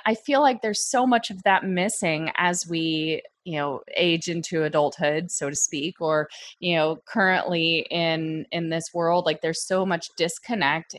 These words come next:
and it's not about, like, building bonds and how do we support each other to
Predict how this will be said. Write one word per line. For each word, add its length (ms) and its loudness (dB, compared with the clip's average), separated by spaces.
and 500 0
it's 280 0
not 260 4
about, 560 4
like, 220 -4
building 380 2
bonds 760 4
and 220 0
how 180 4
do 80 0
we 140 -2
support 440 -2
each 220 -4
other 400 2
to 320 -2